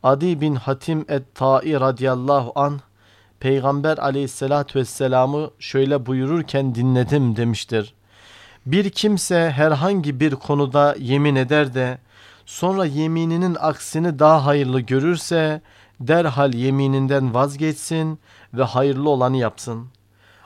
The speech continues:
Ayrıca yeminini bozduğu için de on fakiri doyurmak veya giydirmek yahut bir köle azat etmek suretiyle yemin kefaret ödesin. Buna gücü yetmiyorsa üç gün peş peşe oruç tutsun."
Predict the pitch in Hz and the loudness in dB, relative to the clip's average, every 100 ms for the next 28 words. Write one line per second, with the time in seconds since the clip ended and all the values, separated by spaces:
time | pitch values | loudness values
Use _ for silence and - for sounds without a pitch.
0 | _ 139 143 156 180 165 139 123 - _ | _ 2 2 2 2 2 2 0 -10 _
1 | _ _ 131 131 147 156 160 160 180 147 | _ _ -4 0 2 2 0 0 0 2
2 | 151 135 135 170 151 - 165 147 151 - | 0 0 0 0 0 -4 -2 0 0 0
3 | 170 165 135 139 - 135 123 127 135 131 | -2 -2 -2 -4 -2 -6 -2 0 0 0
4 | 151 170 - - 135 139 139 123 117 127 | 0 -2 -6 -14 -2 2 2 -2 -4 -4
5 | 120 120 143 156 - - - - - 165 | -2 -2 -2 -2 -8 -20 -20 -12 -2 0
6 | 180 170 156 160 175 - 160 165 147 139 | 0 -2 -8 -8 -8 -6 -4 -2 0 2
7 | 165 - 147 - 147 - 139 139 131 160 | 0 0 -6 -4 -6 -4 -2 0 -2 -2
8 | 151 151 147 _ _ _ 123 139 165 165 | 0 0 -2 _ _ _ -4 0 0 0
9 | 135 131 - 131 127 123 127 117 113 123 | -2 -6 0 0 0 -2 -4 -4 -6 -8
10 | 117 - _ _ _ - 127 151 160 135 | -10 -12 _ _ _ -6 0 0 0 -4
11 | 143 147 160 165 160 147 131 - 156 156 | -6 -2 -2 -2 -2 -2 -2 -2 0 0
12 | 160 _ _ _ _ 196 196 - - 165 | -4 _ _ _ _ -8 -6 -8 -4 -2
13 | 165 151 - 185 - - 143 - 147 143 | -2 -4 -4 -4 -4 -2 -2 0 -2 -2
14 | - 127 131 135 - 117 - - 117 | -4 -6 -6 -8 -14 -16 -12 -8 -8